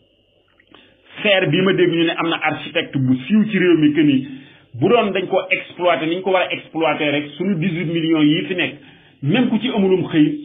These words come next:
mën na weer wi bu, bu dee ñu, ñu, ñu, ñu jox ko ñeent fukki junni. Mu faj ci ay soxlaam yu, yu ndaw ndawaan.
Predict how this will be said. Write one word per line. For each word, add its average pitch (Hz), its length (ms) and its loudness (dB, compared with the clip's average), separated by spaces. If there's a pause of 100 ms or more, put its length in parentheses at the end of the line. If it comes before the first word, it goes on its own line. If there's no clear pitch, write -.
mën 175 180 -2
na 170 220 -4 (520)
weer 185 300 2
wi 160 160 4
bu, 160 100 2 (280)
bu 143 140 2
dee 160 180 0
ñu, 160 200 -4
ñu, 156 140 -2 (920)
ñu, 165 240 -2 (160)
ñu 156 160 0
jox 160 160 0
ko 156 60 -2
ñeent 147 220 2
fukki - 200 -6
junni. - 240 -10 (2250)
Mu 160 180 0
faj 170 160 -2
ci - 80 -6
ay 147 180 0
soxlaam 135 460 -2 (180)
yu, 160 300 -4
yu 147 100 4
ndaw 139 140 0
ndawaan. 101 280 -6